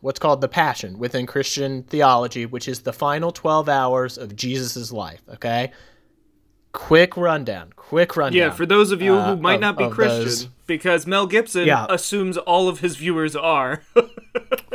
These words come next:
Speaker 1: Well, and he was largely right. He was largely right about that, but, um,
Speaker 2: He didn't predict our show.
Speaker 1: the final twelve hours is, no,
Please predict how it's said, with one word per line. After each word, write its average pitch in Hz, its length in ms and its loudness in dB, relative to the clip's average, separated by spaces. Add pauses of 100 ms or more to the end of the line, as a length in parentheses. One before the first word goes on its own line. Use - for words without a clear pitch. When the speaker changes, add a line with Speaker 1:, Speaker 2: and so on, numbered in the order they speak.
(220)
Speaker 1:
Well, 247 140 8
and 226 100 4
he 233 120 0
was 208 180 4
largely 226 400 2
right. 139 300 -4
He - 120 -14
was 160 160 -10
largely 185 360 -2
right 147 260 -2
about 101 240 -10
that, 98 300 -10 (120)
but, 139 280 0
um, 139 360 4
Speaker 2:
He 131 80 2
didn't 110 140 -4
predict 165 320 -4
our 160 140 -2
show. 120 320 -10
Speaker 1:
the 151 340 -2
final 190 460 4
twelve 175 340 4
hours 147 480 2
is, 123 540 -4
no, 110 160 -12